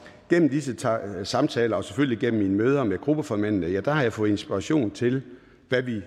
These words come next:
sammen kan gøre bedre. For det er jo efterhånden klart for os alle sammen, og det var også min forgænger, der ligesom lagde sporene til det. Vi har nogle udfordringer med blandt andet hastigheden i beslutningsprocesserne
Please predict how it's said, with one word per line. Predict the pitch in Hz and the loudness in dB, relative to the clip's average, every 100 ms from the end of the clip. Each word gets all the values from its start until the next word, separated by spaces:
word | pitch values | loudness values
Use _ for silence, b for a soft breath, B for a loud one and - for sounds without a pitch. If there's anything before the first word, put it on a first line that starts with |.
| - | -6
sammen | - 135 98 - | -2 -2 -2 -6
kan | 95 | -4
gøre | 104 | -4
bedre. | 104 101 113 107 - - B B B - | -2 0 2 0 -6 -16 B B B -4
For | 113 | 2
det | 123 | 4
er | |
jo | 117 107 104 | 2 0 -2
efterhånden | 107 117 143 127 | -2 0 0 0
klart | - 143 113 | 0 -2 -2
for | - | -2
os | 101 107 | -2 0
alle | 110 | -2
sammen, | 131 117 113 69 - - B B | -2 -2 -2 -4 -10 -20 B B
og | - 85 | -12 -4
det | 107 | -2
var | |
også | 104 113 | -2 -2
min | 104 | -4
forgænger, | 98 113 131 107 104 98 | -2 -2 0 0 -2 -4
der | - 87 | -4 -6
ligesom | 90 104 104 | -4 -4 -2
lagde | 101 107 | 0 -2
sporene | - 131 117 80 | -2 -2 0 -2
til | - 120 | -2 -2
det. | 110 80 | -2 -4
Vi | 113 | -2
har | 107 151 | -2 0
nogle | 117 110 | 0 2
udfordringer | 135 156 107 104 92 73 80 B B - | 0 0 -2 -2 -4 -6 -10 B B -4
med | 104 | -2
blandt | 107 101 | -2 -4
andet | 104 131 104 | 0 0 0
hastigheden | 123 - 101 107 | -4 -4 -4 -2
i | 87 | -2
beslutningsprocesserne | 85 - 147 135 98 101 90 104 104 85 | -6 -2 -2 0 -4 -8 -4 -4 -2 -6